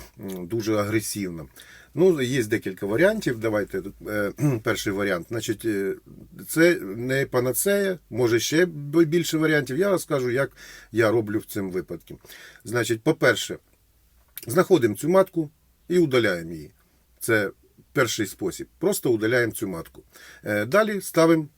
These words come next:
е, пересилочній клеточці, е, молоденьку матку, ту, що вам прислали, чи ви вивели самі її, ставите її зверху. Все. Далі <clears throat> шість діб я туди не заглядаю. Шість діб. Скажете, да, багато. Ну, я вже розповідав,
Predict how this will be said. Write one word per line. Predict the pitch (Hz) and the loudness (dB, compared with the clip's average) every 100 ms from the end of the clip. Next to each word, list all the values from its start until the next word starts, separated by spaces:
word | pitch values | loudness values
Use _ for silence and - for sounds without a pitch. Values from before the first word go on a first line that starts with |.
| _ _ - | _ _ -6
е, | 123 113 110 | -4 -2 -2
пересилочній | 127 120 143 127 113 120 | 0 0 2 0 0 -2
клеточці, | 117 185 175 170 - 147 135 - - - | 0 0 2 0 -2 -6 -6 -8 -16 -6
е, | 117 110 104 | -2 0 -2
молоденьку | 107 127 127 139 151 175 160 113 | -4 -6 -4 -2 2 2 2 0
матку, | 120 151 107 | 0 -2 -2
ту, | - | -4
що | - 113 | -4 -2
вам | 104 90 | -2 -4
прислали, | 90 - 170 165 | -6 -2 0 0
чи | - 92 | -2 -4
ви | 92 | -4
вивели | 95 104 98 98 | -4 -2 -2 -4
самі | - 170 170 143 | -2 0 0 -2
її, | 127 117 - - - - - | -4 -6 -10 -20 -20 -18 -6
ставите | - 165 139 117 | -2 -2 0 0
її | 113 | 0
зверху. | 95 92 85 - 73 - - - | -4 -6 -8 -12 -16 -20 -20 -12
Все. | - 135 98 | -2 0 2
Далі | 107 196 202 185 _ - | 4 4 4 0 _ 2
<clears throat> | 202 156 | 6 6
шість | - 170 139 | 4 0 0
діб | 139 196 - | -2 -4 0
я | 117 180 | 4 4
туди | - 110 107 139 | 4 -2 -2 -2
не | 113 151 | 0 0
заглядаю. | 127 123 104 104 92 80 67 _ _ | 0 0 -2 -4 -4 -8 -10 _ _
Шість | - - 202 160 | -10 -4 -2 -4
діб. | 107 110 - _ _ _ - | -6 -8 -10 _ _ _ -14
Скажете, | - 143 123 113 | -2 0 0 0
да, | 117 120 | -2 0
багато. | 117 156 220 - 156 | 2 4 4 2 0
Ну, | 143 147 | 0 0
я | 147 | 0
вже | 127 123 117 | 2 2 2
розповідав, | 113 - 135 151 170 202 | -2 -4 -4 -2 2 2